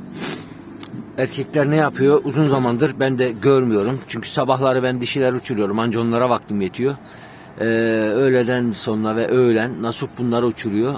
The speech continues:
Akşamüstü geldiğimde de ben yemleyip kapatıyorum. Hatta yem tasları şöyle göstereyim. Önlerinde kalmış, bayağı da içinde yem var. Dün bol vermişim herhalde.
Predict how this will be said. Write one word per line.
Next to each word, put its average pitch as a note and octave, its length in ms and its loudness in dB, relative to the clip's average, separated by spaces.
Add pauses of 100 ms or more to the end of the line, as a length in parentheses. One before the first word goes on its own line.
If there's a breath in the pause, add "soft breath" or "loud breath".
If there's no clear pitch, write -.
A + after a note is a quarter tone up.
Akşamüstü A#2+ 500 -4
geldiğimde G#2+ 440 0
de C3 100 2
ben B2+ 80 0
yemleyip B2 540 0
kapatıyorum. B2 580 -2 (540 loud breath)
Hatta A#2+ 440 0 (120)
yem C3 240 0
tasları A2+ 440 -4
şöyle G2+ 280 -4
göstereyim. A2 540 -2 (600)
Önlerinde C3+ 520 2
kalmış, B2 460 -2
bayağı B2+ 240 2
da A2 40 0
içinde A2 260 -2
yem A#2+ 260 2
var. A2+ 160 0
Dün A#2 140 2
bol A#2 260 4
vermişim G2+ 400 0
herhalde. G#2 400 -2